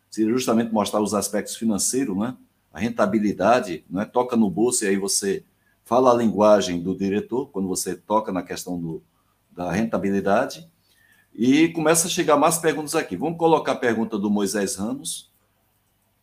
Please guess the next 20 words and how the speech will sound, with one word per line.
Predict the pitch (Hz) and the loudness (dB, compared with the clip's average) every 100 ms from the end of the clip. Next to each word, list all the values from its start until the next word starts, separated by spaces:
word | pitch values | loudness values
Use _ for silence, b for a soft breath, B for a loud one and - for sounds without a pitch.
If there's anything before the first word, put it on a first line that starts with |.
| _ _ | _ _
que | 107 107 104 101 98 92 90 - | 0 2 2 2 0 0 -2 -6
é | - | -2
executivo | 113 120 127 117 - 113 98 | 0 0 -2 -6 -2 -2 2
lá | 95 90 | 2 2
da | 95 | 2
Embraer, | 104 107 101 101 131 - - _ _ _ 98 | 2 2 2 2 0 -4 -14 _ _ _ -14
inclusive | - 90 104 117 98 82 | -8 -4 -2 0 -2 -4
faz | - 123 127 | -2 -2 -2
o | |
trabalho | 117 110 107 107 | 0 2 2 2
pela | 104 104 | -2 0
Embraer | 95 95 92 87 82 - | 0 2 2 -2 -6 -6
em | 104 | -4
vários | 98 123 123 - - | 0 0 0 -6 -4
outros | - 127 101 | -2 -2 -4
países, | - 92 117 110 | -2 0 0 -4
Portugal, | - 110 107 87 98 113 | -6 -6 -6 -6 -2 0
Estados | 101 - 95 95 | -2 -4 -6 -4
Unidos | 90 90 | -6 -6
principalmente, | - 87 - 90 98 277 - - | -10 -14 -10 -6 -4 -6 -10 -20